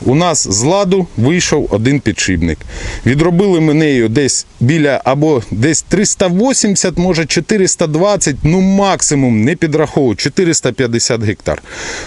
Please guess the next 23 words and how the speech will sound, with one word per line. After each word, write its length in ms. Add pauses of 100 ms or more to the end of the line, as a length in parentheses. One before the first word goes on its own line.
Лущовки, 880 (120)
не 180
глибокої 520
дисковки, 540
тому 260
що 140
трактор 440 (460)
не 180
дозволяє 680
робити 420
глибоко. 540 (720)
От, 380 (160)
і 280 (140)
заклинив 520
один 260
підшипник. 560 (1400)
Ми 180
його 180
розібрали, 680 (360)
побачили, 640
що 160
там 320 (180)
внутрі 560